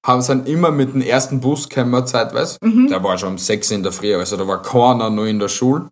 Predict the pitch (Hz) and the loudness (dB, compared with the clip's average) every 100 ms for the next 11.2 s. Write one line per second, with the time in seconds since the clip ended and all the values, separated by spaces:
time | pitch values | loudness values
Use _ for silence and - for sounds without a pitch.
0 | - 110 107 131 127 180 196 196 180 165 | -2 0 2 0 2 4 2 0 -2 -4
1 | 165 165 _ - 294 277 269 294 262 277 | -6 -10 _ -4 -4 -2 -4 -4 -4 -8
2 | _ _ 127 156 208 175 160 139 156 156 | _ _ 2 2 4 2 2 2 2 -4
3 | - 139 - 135 - - 123 135 139 147 | -10 -6 0 0 0 -2 0 0 2 2
4 | 135 135 - 143 143 131 127 - - 117 | 2 2 2 2 2 2 0 -6 -12 -2
5 | 147 151 147 135 131 - 160 151 143 135 | 0 0 0 -2 -2 0 -2 2 2 2
6 | 131 120 117 135 131 123 123 120 123 - | 0 0 2 2 4 2 2 0 -4 0
7 | 135 135 - 127 123 123 120 135 - - | 2 2 0 0 0 0 0 0 -2 -14
8 | - _ - 135 135 131 127 127 127 131 | -20 _ -2 2 4 2 2 0 -2 -4
9 | - 123 127 123 - 127 127 117 127 - | 0 0 -2 -6 -2 -4 -4 -4 -4 2
10 | 127 127 - 117 113 127 110 110 101 98 | 2 2 -4 -4 -2 0 2 4 2 2
11 | 107 | 0